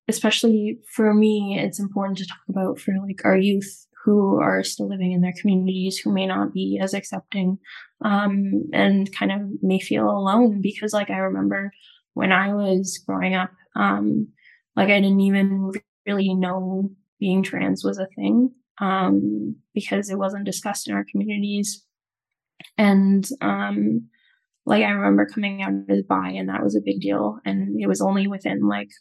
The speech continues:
my very close family circle, um, that I came out because I didn't really feel comfortable coming out to anyone else. So, like, that, that aspect of, like, not feeling,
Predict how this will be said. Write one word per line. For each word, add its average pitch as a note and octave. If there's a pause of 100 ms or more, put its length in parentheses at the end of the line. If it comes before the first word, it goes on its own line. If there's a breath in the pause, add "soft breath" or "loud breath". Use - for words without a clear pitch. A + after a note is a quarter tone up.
(140)
my G2+
very -
close -
family G#2+
circle, - (440)
um, G2+ (300)
that G3+
I F#3+
came G3+
out G#3
because G3+
I F#3+
didn't F#3+ (340)
really G#3+
feel G#3+
comfortable G#3+
coming G3+
out G#3+
to -
anyone G3+
else. G3+
So, A3
like, G#3 (840 loud breath)
that, G#3 (640)
that G#3
aspect G#3
of, G#3
like, G#3 (720)
not G3
feeling, G3